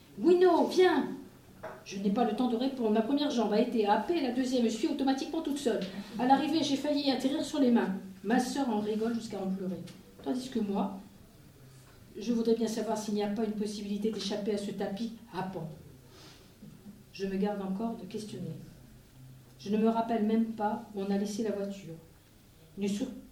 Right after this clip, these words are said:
il ne faut surtout pas quitter ma sœur des yeux. Je panique à l'idée de la perdre dans cette foule silencieuse.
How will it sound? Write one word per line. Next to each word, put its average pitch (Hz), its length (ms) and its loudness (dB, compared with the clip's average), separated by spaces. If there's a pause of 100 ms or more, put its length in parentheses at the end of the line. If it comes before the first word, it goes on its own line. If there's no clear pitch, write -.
(220)
il 233 100 4
ne 226 80 6
faut - 160 -2
surtout - 320 -6
pas 233 180 -6
quitter 226 240 -4
ma 202 120 -2
sœur 208 160 -4
des 208 220 -4
yeux. 208 140 -10 (380)
Je - 120 -4
panique 277 420 2
à 233 60 2
l'idée 247 220 2
de 233 120 2
la 214 100 2
perdre 254 240 -2
dans 214 80 -6
cette - 260 -6
foule 214 340 -2
silencieuse. 196 640 -6